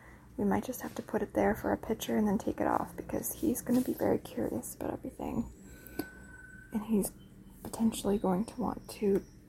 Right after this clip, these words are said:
handle these and potentially bite them or chew on them. And that might not be good. They don't look very edible to me, <laughs> so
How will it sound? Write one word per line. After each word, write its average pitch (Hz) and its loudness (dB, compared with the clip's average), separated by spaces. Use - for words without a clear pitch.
handle 185 4
these - 0
and 226 6
potentially 226 2
bite 190 2
them 208 6
or 226 0
chew 214 4
on 214 6
them. 233 6
And 226 6
that 240 -2
might 240 4
not 240 2
be 247 0
good. 220 6
They 247 -4
don't 226 2
look 220 0
very 220 8
edible 214 0
to - -4
me, 202 4
<laughs> - -18
so - -2